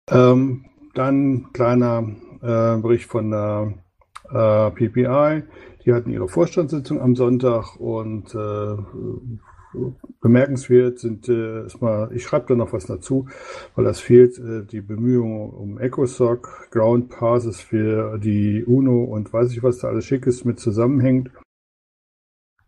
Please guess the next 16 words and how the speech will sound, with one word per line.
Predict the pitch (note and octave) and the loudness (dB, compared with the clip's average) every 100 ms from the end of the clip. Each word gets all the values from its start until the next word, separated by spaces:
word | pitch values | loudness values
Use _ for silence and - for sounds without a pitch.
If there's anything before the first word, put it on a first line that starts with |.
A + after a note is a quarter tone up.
| - | 0
Ähm, | C3 C3 B2+ A#2+ | 2 4 4 4
wir | B2 | 2
haben | A#2 A#2+ B2 | 2 2 0
einen | G#2+ A2 | -2 -6
erheblichen | B2 C3 - A#2+ D#3 - A#2+ A#2+ | -10 -8 0 2 0 -2 -6 -2
Technikumbau | C3 C3 C3+ B2 A2+ A#2 | -2 -2 -4 -4 -2 -4
abgeschlossen, | A#2+ - C3+ - D3+ - C3 | -6 -8 -8 -4 -4 -4 -8
fast. | - A#2 - - - | -4 -4 -4 -12 -18
Es | B2 - | -10 0
gibt | B2+ - | 0 0
noch | G#2+ - | -6 -6
Kleinigkeiten, | - G#2+ A2+ - G#2 G2+ - | -4 -2 -2 -4 -4 -4 -6
aber | - A2 G#2+ G#2+ - - - - - | -4 -2 -2 -4 -12 -18 -18 -20 4
so | B2 A2 | 6 6
Migration | A2 A#2+ B2 A2+ - A#2 B2 | 2 -4 -2 -2 -2 0 2
von | B2 A2+ G#2+ G#2 G2+ | 0 -6 -8 -8 -12